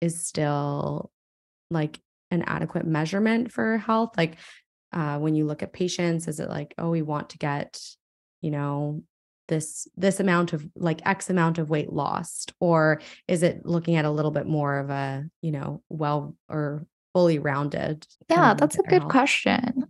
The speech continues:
Speaker 2: Um, yeah, I think it's interesting, like, in terms of the definition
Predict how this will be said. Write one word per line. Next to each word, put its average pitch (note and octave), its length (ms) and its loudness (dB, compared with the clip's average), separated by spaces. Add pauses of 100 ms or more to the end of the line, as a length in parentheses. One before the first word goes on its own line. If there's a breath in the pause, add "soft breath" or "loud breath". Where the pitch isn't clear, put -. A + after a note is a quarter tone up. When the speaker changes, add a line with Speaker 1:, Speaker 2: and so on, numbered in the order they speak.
Speaker 2:
Um, A3+ 400 10 (380)
yeah, E4 240 4
I C#4+ 80 8
think F#4 160 4
it's A4+ 240 6
interesting, A3 840 8
like, G3+ 180 2
in G#3 100 6
terms A#3 260 10
of A3+ 80 4
the F#3 100 8
definition F3 960 2